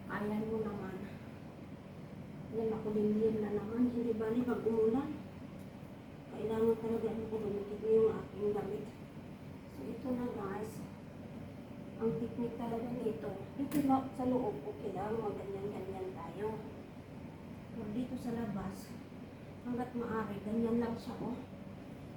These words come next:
Yung katawan ko nasa loob ko. Nasa loob ng, tapos yung kilikili ko, nakadiin sa gilid ng bintana. Sa loob, hindi sa labas. Ayan, oh. Tumingin ako sa inyo.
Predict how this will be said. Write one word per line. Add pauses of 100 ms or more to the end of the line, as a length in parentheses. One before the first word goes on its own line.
Yung
katawan
ko
nasa
loob (160)
ko. (320)
Nasa
loob
ng, (680)
tapos
yung
kilikili
ko, (880)
nakadiin
sa
gilid
ng
bintana.
Sa
loob, (160)
hindi
sa
labas. (1040)
Ayan,
oh. (160)
Tumingin
ako
sa
inyo.